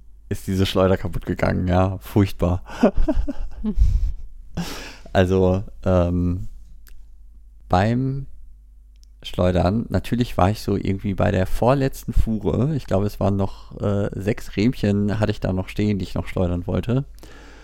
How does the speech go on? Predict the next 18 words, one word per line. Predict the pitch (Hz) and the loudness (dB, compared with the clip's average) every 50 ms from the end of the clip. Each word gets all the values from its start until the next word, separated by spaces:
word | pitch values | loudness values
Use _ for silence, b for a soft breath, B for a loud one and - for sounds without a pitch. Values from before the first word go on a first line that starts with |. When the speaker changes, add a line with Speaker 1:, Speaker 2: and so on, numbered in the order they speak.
| B B B B - - - | B B B B -20 -6 -2
Speaker 1:
Und, | - 95 92 92 92 90 92 92 - - - - - | 0 2 2 4 2 2 2 0 -2 -4 -8 -6 0
ähm, | - 95 95 92 92 95 92 90 - | 2 2 4 4 2 0 0 -2 -2
ich | - - | 0 0
schleudere | - - 98 95 95 92 | 2 4 4 4 4 4
ja | 90 87 87 92 | 4 2 2 0
im | - - - 87 87 90 90 - | 0 -2 -4 -4 -4 -6 -6 -6
Imkerverein | - - 160 190 - 170 147 - - - - 117 120 120 117 117 113 110 107 | -2 0 0 2 2 0 0 0 -2 -2 0 0 2 0 0 0 -2 -2 -4
und | - - 98 95 90 - - - - | -4 -4 -4 -4 -4 -6 -10 -6 -4
da | 95 92 | -4 -4
gibt | - 104 95 - - | -4 -6 -8 -8 -10
es | - - - | -12 -10 -8
eine | 107 98 92 87 87 92 | -6 -4 -4 -4 -4 -6
vier | - - - 98 95 - | -6 -4 -2 -2 0 0
Waben | - - - 95 90 92 | 2 0 0 0 -2 0
Selbstwendeschleuder | - 139 165 - - - 117 113 110 - - - 104 101 101 101 101 98 98 101 101 98 | 0 0 0 0 -2 -2 0 0 -2 -2 -2 0 0 2 2 2 2 2 2 2 2 0
mit | 98 92 90 - - - | 0 -2 -2 -4 -8 -12
Programmautomatik | - - 107 - - 190 180 - - - - - 120 110 110 107 110 110 - 110 104 104 98 - - - - | -12 -10 -8 -4 -2 -2 0 0 0 -2 -2 0 0 -2 0 0 -2 -2 -2 -2 -2 -4 -4 -8 -14 -16 -12
und | - 101 95 92 92 90 | -8 -8 -6 -6 -8 -10